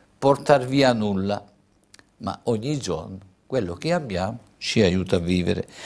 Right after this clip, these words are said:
senza mai aprire la porta al verso dieci.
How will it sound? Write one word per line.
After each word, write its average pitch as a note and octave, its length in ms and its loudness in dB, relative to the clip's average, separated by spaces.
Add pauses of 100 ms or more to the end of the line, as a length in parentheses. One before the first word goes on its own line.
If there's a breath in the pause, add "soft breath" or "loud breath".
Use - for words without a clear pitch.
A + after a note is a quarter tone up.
(180 loud breath)
senza F#3+ 580 6
mai B3+ 480 4 (140)
aprire F#3+ 840 2 (180)
la C3+ 300 2
porta F3 720 -4 (720 soft breath)
al A#2 220 4
verso A#2 480 2
dieci. F#2+ 760 2